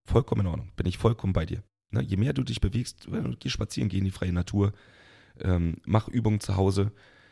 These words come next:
für die Gesundheit perfekt. Aber zum Abnehmen eignet sich das oftmals nicht.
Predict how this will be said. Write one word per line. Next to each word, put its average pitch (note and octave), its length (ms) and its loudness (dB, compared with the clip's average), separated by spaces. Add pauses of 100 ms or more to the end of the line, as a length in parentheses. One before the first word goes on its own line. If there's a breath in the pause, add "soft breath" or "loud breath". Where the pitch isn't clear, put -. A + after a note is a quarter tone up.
(920 loud breath)
für A2 200 4
die F2+ 120 2
Gesundheit A#2+ 540 2
perfekt. - 460 -2 (720)
Aber F2 340 2
zum - 280 -6
Abnehmen C3 560 -2 (800 soft breath)
eignet C3 380 0
sich - 180 -4
das - 320 -4
oftmals - 680 -2 (280)
nicht. - 380 -4